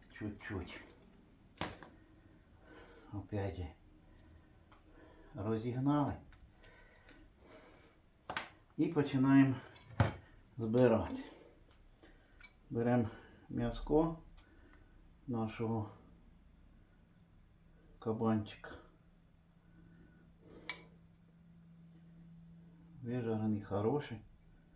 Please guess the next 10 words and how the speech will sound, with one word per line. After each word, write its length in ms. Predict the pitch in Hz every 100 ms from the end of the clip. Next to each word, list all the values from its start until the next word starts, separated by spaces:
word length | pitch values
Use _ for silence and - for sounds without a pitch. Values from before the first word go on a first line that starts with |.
| - - - - - - - - - - - - - - - - - - _ - - - - - - - - - 165 - - - - - - -
М'яско 480 | 120 110 - - 107
вкусне, 460 | - 160 147 -
пахне. 460 | - - - - 139 - _ _ _ - - _
Пахне 340 | - - 147 -
капець. 580 | 101 - - - - - - - _ _ _ _ - - - - _ -
Що 120 | 135
вам 220 | 123 107
сказати? 640 | 104 - 92 - 101 - - - - - - - - - - _ _ _ - - - - - - - _ _ _ _ _ - - - - _
Так 200 | - 90
краєшок 520 | - 95 92 - -